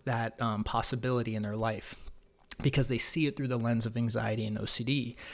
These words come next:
And what I wanna say is that, look, on my own recovery, like, when I was, when I was really lost, um, and stuck in O C D, the idea of having kids and getting married, you know, that was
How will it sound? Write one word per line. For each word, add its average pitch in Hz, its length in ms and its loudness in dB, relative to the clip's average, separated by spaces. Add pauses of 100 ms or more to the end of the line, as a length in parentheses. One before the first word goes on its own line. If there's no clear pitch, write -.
(480)
And 165 420 8 (120)
what 165 280 4
I 233 60 6
wanna 175 220 6
say 127 380 4
is 123 320 2
that, 117 220 6
look, 151 280 6 (180)
on 175 180 6
my 170 220 8
own 135 220 4
recovery, 110 500 2
like, 110 220 0
when 113 80 2
I 120 80 4
was, 131 280 2
when 120 140 0
I 120 60 2
was 120 120 0
really 120 240 0
lost, 113 640 0
um, 107 240 -2
and 110 160 -2
stuck - 300 -2
in 113 80 -2
O 110 80 -2
C - 180 -4
D, 120 240 0 (480)
the 135 220 2
idea 160 240 4
of 117 40 -2
having 113 480 0
kids 117 360 -2
and 117 120 -2
getting 113 280 -2
married, 113 480 -2
you 120 140 -2
know, 110 100 0
that 113 100 2
was 113 180 -6